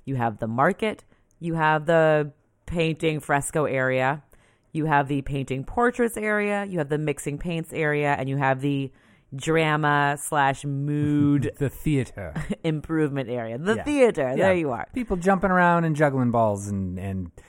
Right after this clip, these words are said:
Speaker 2: and farting on each other, I think, was, as was the theater of the time.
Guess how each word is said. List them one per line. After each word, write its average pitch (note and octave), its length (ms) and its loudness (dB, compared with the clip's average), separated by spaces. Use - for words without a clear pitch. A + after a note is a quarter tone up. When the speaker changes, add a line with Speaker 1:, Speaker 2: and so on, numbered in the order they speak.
Speaker 2:
and F#2 260 -10
farting G#2 400 2
on F2 80 -4
each E2+ 140 -8
other, D#2+ 280 -8
I E2 100 -6
think, E2+ 280 -12
was, F2+ 220 -4
as G#2 200 -4
was A2 140 2
the G2 100 -4
theater G2 340 0
of E2 80 -8
the E2+ 60 -8
time. D#2+ 380 -8